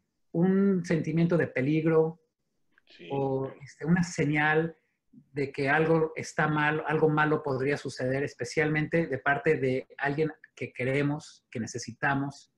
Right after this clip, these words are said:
Speaker 1: que, que necesitamos acudir, con quien necesitamos acudir, y de,
Speaker 2: Claro.
Speaker 1: y que, y de
Speaker 2: Ujú.
Speaker 1: alguien que necesitamos ese sentimiento de seguridad y de pertenencia.
Speaker 2: Ujú.
Speaker 1: Y en esos momentos, cuando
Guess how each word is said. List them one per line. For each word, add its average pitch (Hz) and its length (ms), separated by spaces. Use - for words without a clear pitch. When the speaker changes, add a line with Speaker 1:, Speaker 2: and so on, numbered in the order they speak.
Speaker 1:
que, - 180
que 135 160
necesitamos 135 440
acudir, 131 560
con 135 180
quien 131 160
necesitamos 135 480
acudir, 120 500
y 160 160
de, 156 140
Speaker 2:
Claro. 131 380
Speaker 1:
y - 60
que, 151 220
y 165 180
de 156 100
Speaker 2:
Ujú. 165 60
Speaker 1:
alguien 175 220
que 170 120
necesitamos 165 680
ese 170 180
sentimiento 170 440
de 147 100
seguridad 131 560
y 156 60
de 135 100
pertenencia. 117 640
Speaker 2:
Ujú. 220 120
Speaker 1:
Y 165 120
en 190 100
esos 233 240
momentos, 185 640
cuando 143 1040